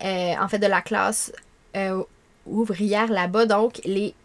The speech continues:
les agriculteurs. Et, euh, les gens le célèbrent surtout pour le plaisir, pour, euh, l'amusement que ça procure. Et le mot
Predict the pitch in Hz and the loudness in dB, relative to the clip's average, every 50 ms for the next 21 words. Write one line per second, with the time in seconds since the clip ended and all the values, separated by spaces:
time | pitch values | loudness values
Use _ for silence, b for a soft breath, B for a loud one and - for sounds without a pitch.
0 | _ _ _ _ _ - - 190 - 202 190 190 180 - - 185 180 175 - - | _ _ _ _ _ -8 -4 -2 0 0 -2 -4 -6 -4 -4 -6 -6 -6 -4 -2
1 | 185 175 202 247 285 302 285 - 214 190 190 B B B B B B B B - | 0 2 2 2 2 0 0 2 0 0 0 B B B B B B B B -2
2 | - 269 285 302 311 320 - - - 196 202 202 196 196 196 196 190 190 190 175 | 0 0 2 2 0 -2 -2 -2 0 2 4 6 4 4 2 0 -2 -2 -4 -4
3 | 160 - - - - - 214 226 220 208 185 226 247 381 349 - - 214 202 208 | -6 -10 -12 -14 -4 0 2 4 4 4 4 4 4 4 2 2 2 2 2 2
4 | 214 220 - - 226 214 - 370 - 269 214 - 196 190 185 - - - 202 190 | 0 0 -6 -8 -6 -4 -2 0 0 0 0 2 2 2 2 0 -2 -6 -2 -2
5 | 190 202 196 208 240 277 294 302 302 302 302 - - - - _ - 247 233 240 | -2 -2 -2 -2 -2 0 0 0 2 2 2 2 0 -4 -8 _ 2 4 6 6
6 | 240 254 - - - 180 185 180 180 - - - 208 220 226 220 202 - 208 208 | 6 6 2 -2 -4 -4 -2 -2 -4 -4 -4 0 0 2 2 2 0 0 0 -2
7 | 220 233 - 196 190 - - 208 208 - - - - - - - 180 180 - - | -2 -2 -4 -4 -4 -2 -2 0 -2 -2 -4 -8 -18 -12 -6 -6 -6 -6 -6 -6
8 | - 254 320 370 320 233 - - B B B B B B B B - 311 311 254 | -6 -4 -2 0 0 -2 -2 -6 B B B B B B B B 2 4 4 4
9 | 214 202 214 247 294 - | 4 6 4 4 2 0